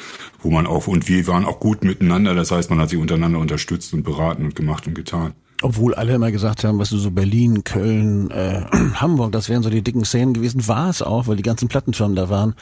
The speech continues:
Speaker 2: Aber wir sind froh gewesen, dass wir in Hannover waren, weil untereinander war es einfach schöner. Und wir hatten wirklich Clubs, wo diese Pay-to-Play-Variante aus Amerika, die gab's da noch nicht. Also du konntest wirklich im Flohzirkus dann drei Sets spielen, aber du hast Kohle bekommen oder im Kapitol.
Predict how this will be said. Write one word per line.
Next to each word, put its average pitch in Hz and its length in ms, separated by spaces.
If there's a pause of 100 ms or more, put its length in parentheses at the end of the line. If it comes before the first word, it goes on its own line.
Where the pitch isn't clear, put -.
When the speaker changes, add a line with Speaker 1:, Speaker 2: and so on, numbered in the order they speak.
(540)
Speaker 2:
Aber 104 300
wir 120 180
sind 123 220
froh - 220
gewesen, 113 320
dass 113 160
wir 110 100
in 120 120
Hannover 120 320
waren, 90 260
weil 98 120
untereinander 120 800
war 107 100
es 113 100
einfach 113 260
schöner. 131 380 (680)
Und 113 180
wir 123 160
hatten 131 260
wirklich 123 280
Clubs, - 300
wo 123 100
diese 117 240
Pay-to-Play-Variante 113 920
aus 110 80
Amerika, 117 440
die 113 120
gab's 120 260
da 117 120
noch 113 120
nicht. 123 220
Also 95 140
du 95 80
konntest 113 340
wirklich 117 240
im 117 60
Flohzirkus 123 480
dann 110 100
drei 104 200
Sets - 220
spielen, 117 200
aber 110 100
du 110 80
hast 113 220
Kohle 143 260
bekommen 98 320
oder 98 180
im 107 120
Kapitol. 120 560